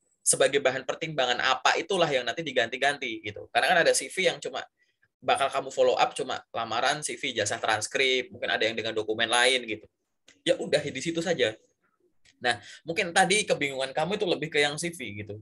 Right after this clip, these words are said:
Jadi misalkan kalau aku ngelamar juru bidang ini, C V-nya begini, kalau begini aku ubah lagi gitu. Itu ada cara smartnya biar kamu nggak ngabisin waktu untuk satu lowongan, eh, ganti C V, ganti C V gitu.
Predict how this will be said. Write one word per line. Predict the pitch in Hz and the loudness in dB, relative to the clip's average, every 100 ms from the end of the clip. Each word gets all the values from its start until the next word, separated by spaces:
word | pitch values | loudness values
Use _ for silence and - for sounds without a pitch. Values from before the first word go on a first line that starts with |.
| - | -6
Jadi | 123 185 | -4 -2
misalkan | 180 180 170 | -2 -4 0
kalau | 151 | 2
aku | - 139 147 | 2 0 0
ngelamar | 131 139 127 | 0 0 -2
juru | 123 | -6
bidang | 113 123 117 117 | -10 -4 -4 -4
ini, | 123 156 185 190 - _ _ _ _ _ - | -6 -2 -4 -4 -12 _ _ _ _ _ -8
C | - | -8
V-nya | 131 139 135 | -4 0 0
begini, | 123 127 139 123 | 0 -4 -4 2
kalau | 127 | 2
begini | - 131 139 | 2 -2 -6
aku | 123 | -4
ubah | 127 131 123 | -6 -2 0
lagi | 120 127 117 | 0 0 -6
gitu. | 104 98 101 _ - _ - - | -6 -8 -12 _ -20 _ -20 -4
Itu | 170 185 | -2 2
ada | 165 151 | 4 4
cara | 160 151 | 4 2
smartnya | 156 160 151 - 156 135 123 | 2 0 -4 -4 -2 -2 2
biar | 120 | 2
kamu | 127 156 170 | 2 -2 -2
nggak | 123 | -2
ngabisin | 127 123 - 131 | -2 -6 -6 -6
waktu | 131 127 _ 170 | -6 -8 _ 0
untuk | 156 - - | 0 -4 -6
satu | 139 - 131 | -6 -6 -4
lowongan, | 113 113 113 117 151 151 156 _ _ _ _ _ - | -2 0 -2 -4 -6 -8 -18 _ _ _ _ _ -10
eh, | 117 113 113 120 | -4 -2 -2 -4
ganti | 120 110 | -6 -4
C | 127 127 | -6 -4
V, | 135 | -2
ganti | 113 110 | -2 -2
C | 123 127 | -8 -8
V | 123 113 104 | -8 -8 -8
gitu. | 101 107 | -10 -12